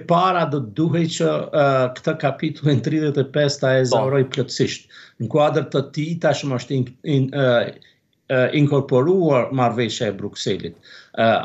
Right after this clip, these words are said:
Speaker 1: ajo nuk e, nuk e bën as njohjen de facto, se mos flasim për njohje de jure.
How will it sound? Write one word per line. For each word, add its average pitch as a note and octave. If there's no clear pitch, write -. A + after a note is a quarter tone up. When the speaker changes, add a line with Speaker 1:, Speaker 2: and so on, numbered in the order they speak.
Speaker 1:
ajo D3
nuk F3
e, C#3
nuk D#3+
e D#3+
bën C#3
as C3+
njohjen C#3
de B2+
facto, B2+
se A#2
mos A#2
flasim D3
për B2+
njohje C3+
de B2+
jure. G#2